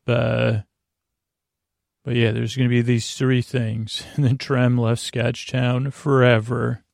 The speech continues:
I think it's interesting, too, that I had dialogue. I'm prou-, I'm proud of that. I say, "Okay, when, w-,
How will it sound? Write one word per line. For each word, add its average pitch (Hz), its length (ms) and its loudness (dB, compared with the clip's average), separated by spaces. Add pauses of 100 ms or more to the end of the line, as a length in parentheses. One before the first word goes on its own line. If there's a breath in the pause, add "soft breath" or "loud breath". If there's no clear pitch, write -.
(1160)
I 156 60 -2
think 220 180 4
it's - 100 0
interesting, 165 460 2
too, 160 160 4
that 127 160 6
I 120 160 6
had 123 260 2
dialogue. 117 800 2
I'm 120 100 0
prou-, 143 260 4
I'm 127 140 2
proud 156 320 6
of 113 80 2
that. 120 180 -2
I 120 80 -2
say, 123 320 -2
"Okay, 117 480 -4
when, 131 480 0
w-, 131 360 -4